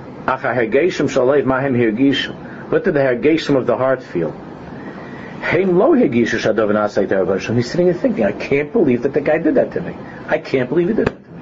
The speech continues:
Now he went ahead. He, you know, we were schmoozing at lunch about a certain thing, a certain pl-, property, a place, place. We're schmoozing about just down, and he went ahead and made a phone call.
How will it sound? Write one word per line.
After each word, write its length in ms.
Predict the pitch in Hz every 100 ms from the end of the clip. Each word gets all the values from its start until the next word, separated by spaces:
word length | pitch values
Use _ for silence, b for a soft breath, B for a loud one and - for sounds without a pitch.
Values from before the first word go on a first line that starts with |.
| - - - - B B B B
Now 80 | 147
he 140 | 139 233
went 260 | 240 226
ahead. 360 | 220 247 254 135 B B
He, 100 | -
you 240 | 208 202 165
know, 100 | 160
we 140 | 185
were 60 | 151
schmoozing 480 | - 202 220 156 139
at 80 |
lunch 280 | 196 240 202
about 200 | - 123
a 40 | 113
certain 340 | - 160 170
thing, 260 | - 311 185
a 40 |
certain 320 | - 117 139 - -
pl-, 220 | 294 -
property, 480 | - 254 277 185 135
a 60 |
place, 440 | 135 247 262 247 -
place. 320 | 185 226 -
We're 80 | 135
schmoozing 380 | - 330 330 330
about 180 | 285
just 220 | 294 392 -
down, 320 | 349 320 B B B B -
and 160 | 196
he 80 | 262
went 180 | 370 -
ahead 160 | 269
and 80 | 294
made 140 | 175 320
a 40 |
phone 280 | - 339 302
call. 200 | 113